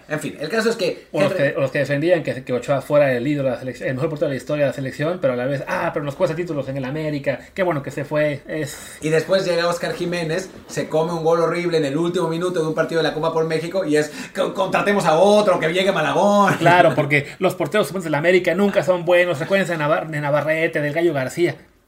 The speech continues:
Speaker 2: Que se acuerdan del Gallo García, me, me sorprendió, francamente,
Speaker 1: ¿Alguien
Speaker 2: porque
Speaker 1: dijo eso?
Speaker 2: varios dijeron que el Gallo García fue de, "Ah, caray". Entonces,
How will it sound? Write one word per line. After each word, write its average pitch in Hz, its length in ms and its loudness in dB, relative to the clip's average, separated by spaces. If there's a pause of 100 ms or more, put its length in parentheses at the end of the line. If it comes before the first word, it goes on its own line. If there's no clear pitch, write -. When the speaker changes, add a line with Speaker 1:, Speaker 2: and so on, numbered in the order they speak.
Speaker 2:
Que 123 100 -8
se 131 120 -4
acuerdan 202 240 2
del 165 80 -2
Gallo 170 100 -2
García, 139 240 -2
me, 123 160 -4
me 110 80 -12
sorprendió, 120 480 -4
francamente, 139 480 -4
Speaker 1:
¿Alguien - 160 -2
Speaker 2:
porque 185 140 -2
Speaker 1:
dijo 170 120 -2
eso? 135 340 -2
Speaker 2:
varios 156 300 2
dijeron 156 260 -2
que 135 60 -2
el 139 80 -2
Gallo 151 120 0
García 139 200 -2
fue 170 140 0
de, 117 180 -8 (220)
"Ah, 113 100 -8
caray". 120 280 -4
Entonces, 143 280 -10